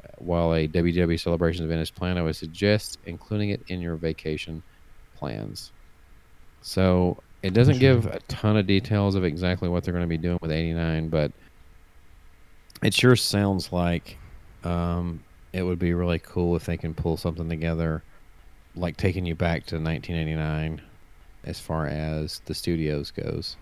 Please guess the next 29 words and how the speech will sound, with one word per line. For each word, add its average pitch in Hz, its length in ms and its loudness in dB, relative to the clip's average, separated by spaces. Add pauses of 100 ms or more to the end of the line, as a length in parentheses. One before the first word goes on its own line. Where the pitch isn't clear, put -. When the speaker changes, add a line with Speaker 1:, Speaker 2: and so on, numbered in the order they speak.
Speaker 2:
Right, 95 400 4
yeah. 98 240 2
Speaker 1:
So 76 480 -8 (640)
that 95 200 0
sounds 85 260 -2
pretty 76 220 -4
cool. 78 320 -6
I 92 60 -2
doubt 98 300 4
I'll 92 140 6
actually 92 260 0
be 87 120 0
able 87 160 -2
to 87 100 -6
attend 82 340 -4
something 82 240 -6
like 80 180 -6
this, 82 220 -4
but 78 280 -4 (960)
it's, - 480 -12
um, 82 420 -10 (220)
especially 90 480 0
s-, - 260 -6
how 85 160 0
close 82 400 -2
it's - 140 -6
coming 80 340 -6
up. 80 240 -2 (540)
But, 80 260 -4